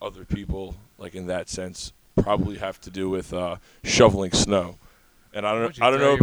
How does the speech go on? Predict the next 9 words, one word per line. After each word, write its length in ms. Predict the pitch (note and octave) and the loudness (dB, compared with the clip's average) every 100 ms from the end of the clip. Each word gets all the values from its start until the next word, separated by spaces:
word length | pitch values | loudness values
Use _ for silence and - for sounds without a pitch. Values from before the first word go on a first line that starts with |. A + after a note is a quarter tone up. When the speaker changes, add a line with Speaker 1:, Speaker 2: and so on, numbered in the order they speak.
| B2+ | 4
Speaker 1:
about 120 | A#2+ | 2
you 60 | B2 | -4
Speaker 2:
boyfriend 240 | B2 B2+ B2 | -2 -2 -2
Speaker 1:
guys, 80 | |
Speaker 2:
away? 80 | A#2 | 0
Speaker 1:
but, 160 | - G2+ | 0 0
like, 360 | G2 F#2+ F2+ - _ _ _ _ _ _ - | 0 -2 -4 -16 _ _ _ _ _ _ -12
shoveling 480 | - A#2 G#2+ A2 G2+ | 2 4 4 0 -2
snow, 540 | - G#2+ G#2+ G#2+ A2+ | -2 4 4 4 2